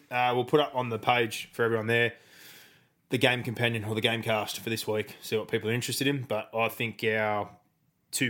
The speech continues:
big candidates are either Sharks, Broncos,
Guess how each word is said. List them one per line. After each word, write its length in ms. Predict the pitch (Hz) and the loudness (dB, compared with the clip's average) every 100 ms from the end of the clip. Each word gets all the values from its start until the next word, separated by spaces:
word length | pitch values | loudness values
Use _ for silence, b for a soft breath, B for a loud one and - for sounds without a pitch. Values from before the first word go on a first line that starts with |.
| 101 | 0
big 220 | 120 113 | -2 -2
candidates 680 | - 120 127 147 - - - | 0 0 0 -6 -6 -8 -8
are 300 | 113 113 110 | -8 -8 -4
either 480 | 117 110 110 107 104 | -2 0 0 -2 -2
Sharks, 560 | 101 - 117 113 - - | -2 0 0 -2 -4 -10
Broncos, 720 | 113 120 123 135 143 143 | -2 -2 0 0 -2 -4